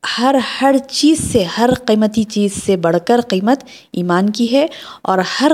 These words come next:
قیمتی چیز سے بڑھ کر قیمت ایمان کی ہے۔ تو پھر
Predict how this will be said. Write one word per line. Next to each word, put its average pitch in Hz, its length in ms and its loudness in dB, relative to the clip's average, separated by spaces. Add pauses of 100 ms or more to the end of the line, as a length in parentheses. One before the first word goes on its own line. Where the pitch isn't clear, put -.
قیمتی 226 380 2
چیز 208 260 -4
سے 262 300 2 (340)
بڑھ 185 240 4
کر 254 180 2
قیمت 196 380 0 (520)
ایمان 175 340 2
کی 160 200 -8
ہے۔ 165 60 -10 (1300)
تو 214 80 -2
پھر 302 240 2